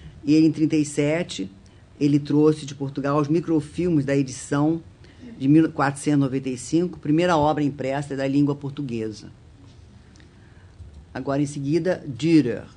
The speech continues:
Esse é a coleção Mário de Andrade. Christ in Limbo. Este é La Vita Nova, do Dante Alighieri.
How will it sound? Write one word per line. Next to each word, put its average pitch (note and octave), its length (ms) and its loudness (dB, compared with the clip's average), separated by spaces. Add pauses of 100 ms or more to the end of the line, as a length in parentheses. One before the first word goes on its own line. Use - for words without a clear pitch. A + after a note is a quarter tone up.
(480)
Esse C3 320 -4
é C3 160 -4
a C3 80 -4
coleção C3 420 -4
Mário C3+ 300 -2
de C3+ 80 -4
Andrade. G#2+ 540 -6 (480)
Christ E3+ 480 -4
in D3 160 6
Limbo. B2 440 0 (4000)
Este C3+ 580 -10
é B2+ 120 -4
La B2 100 -4
Vita B2+ 300 -8
Nova, C#3 480 -4
do C#3 80 -12
Dante A#2 420 -10
Alighieri. A2+ 800 -6